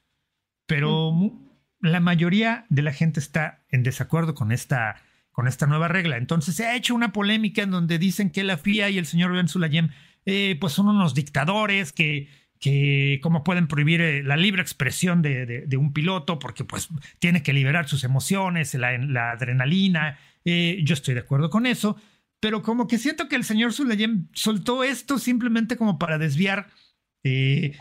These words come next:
Speaker 2: Bueno.
Speaker 1: toda la atención de, de, de todo lo que se le estaba diciendo, incluso lo que pasó en la, en la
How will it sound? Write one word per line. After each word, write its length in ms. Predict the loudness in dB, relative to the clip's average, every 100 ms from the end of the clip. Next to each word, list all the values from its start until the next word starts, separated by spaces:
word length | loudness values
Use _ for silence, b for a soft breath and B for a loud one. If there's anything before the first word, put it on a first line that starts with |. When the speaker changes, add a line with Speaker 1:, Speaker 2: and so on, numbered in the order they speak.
| -12
Speaker 2:
Bueno. 160 | -4 0
Speaker 1:
toda 180 | 2
la 80 | 0
atención 720 | 0 2 2 2 0 -2 -4
de, 380 | 0 2 0 2
de, 420 | 2 2 2 0
de 140 | 0 -2
todo 280 | -4 -2 -2
lo 120 | -2
que 100 | -4
se 140 | -4
le 40 | -2
estaba 240 | -2 -2
diciendo, 380 | -2 0 2 2
incluso 340 | 2 0 0
lo 120 | -2
que 80 | -2
pasó 260 | -6 -2 0
en 80 | 0
la, 140 | -2
en 160 | -4 -2
la 240 | -2 -2